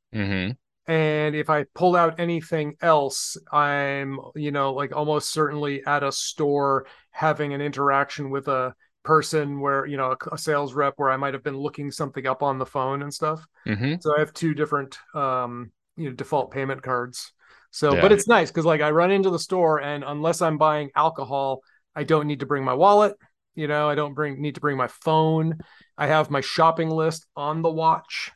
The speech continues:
Speaker 2: So,
Speaker 1: Mm-hmm.
Speaker 2: you know, like, everything I need to do, I can just look at it, tap it, check it off as I buy it.
Speaker 1: Mm-hmm.
Speaker 2: So, you know, it makes a difference. I really, I, I do like the conveniences, and I use a lot of the features of the watch.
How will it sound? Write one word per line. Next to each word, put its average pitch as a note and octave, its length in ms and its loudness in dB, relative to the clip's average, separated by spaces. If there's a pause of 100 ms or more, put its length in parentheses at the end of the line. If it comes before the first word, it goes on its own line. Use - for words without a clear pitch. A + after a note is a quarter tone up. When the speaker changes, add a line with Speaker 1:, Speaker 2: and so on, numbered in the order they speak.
Speaker 2:
So, D3+ 220 0
Speaker 1:
Mm-hmm. C#3+ 260 0
Speaker 2:
you C#3 60 -6
know, C3+ 120 -6
like, C3+ 200 -2
everything C#3+ 400 -2
I D3 40 -4
need D3+ 160 -4
to D3 60 -12
do, E3 180 2
I D3 100 4
can C3+ 120 -8
just B2 180 -16
look D#3+ 180 -4
at D#3+ 200 4
it, D#3+ 260 2
tap C#3+ 240 -4
it, D3 160 -4
check D3 240 -6
it C#3+ 60 -2
off D3 260 0
as C#3+ 140 -4
I C3+ 120 -2
buy C#3 380 2
it. - 80 -4 (320)
Speaker 1:
Mm-hmm. G#2 360 -2
Speaker 2:
So, C#3 640 0
you F#3 100 -2
know, F#3+ 60 0
it G3+ 100 0
makes C4 240 0
a B3 60 -2
difference. D#3 600 -4
I D#3+ 60 -4
really, D#3+ 640 2
I, D#3 220 -2 (200)
I D#3+ 120 -2
do D#3+ 360 0
like D#3 240 0
the D3+ 80 -6
conveniences, C#3 760 -6
and C3 140 -6
I C3+ 40 -4
use C#3 380 -4
a B2 60 0
lot C3 300 2
of C3 80 -2
the B2 80 -6
features B2 400 -10
of A#2 140 -6
the B2+ 80 -8
watch. C2+ 480 -6